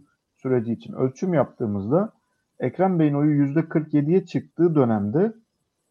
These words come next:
e, siz, size Ekrem İmamoğlu kazanır mı sorusuna yüzde otuz yedisi kazanabilir yanıtını veriyordu. İnanmıyordu toplum, e, çoğunluk olarak. E, anlamlı bir kitle inanmıyordu.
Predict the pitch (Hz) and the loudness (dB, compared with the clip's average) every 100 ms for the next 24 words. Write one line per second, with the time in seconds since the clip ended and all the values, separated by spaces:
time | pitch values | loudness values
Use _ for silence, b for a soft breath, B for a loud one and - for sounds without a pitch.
0 | - 110 104 98 - _ - 156 156 - | -4 -2 -2 -4 -10 _ -2 -2 -2 -8
1 | 156 151 175 - 143 165 165 170 170 165 | -4 0 2 0 -2 0 2 4 4 6
2 | 165 165 _ _ _ _ _ - - _ | 4 2 _ _ _ _ _ -20 -20 _
3 | _ - 123 147 190 190 143 - 131 120 | _ 0 4 4 4 4 0 0 0 0
4 | 196 180 160 160 175 175 170 160 147 147 | -2 0 0 4 2 2 2 2 2 0
5 | 180 170 175 _ 120 107 107 101 95 95 | 4 4 4 _ -2 0 -2 -2 -4 -6
6 | 92 85 92 - 113 98 170 _ _ _ | -6 -10 -12 -12 -10 -12 -18 _ _ _
7 | _ _ _ _ _ - 165 240 190 117 | _ _ _ _ _ 0 4 4 4 0
8 | 98 - 104 - 98 85 _ _ _ _ | -2 -8 -10 -12 -16 -16 _ _ _ _
9 | - 98 - - _ _ _ - 117 110 | -8 -8 -8 -16 _ _ _ -8 -4 -4
10 | 98 104 92 87 85 _ _ _ _ - | -4 -6 -8 -8 -12 _ _ _ _ -2
11 | 135 151 160 143 123 - - - 214 - | 4 6 6 4 2 -4 -16 -10 -10 -10
12 | - 113 101 95 90 85 | -6 -2 -2 -4 -8 -14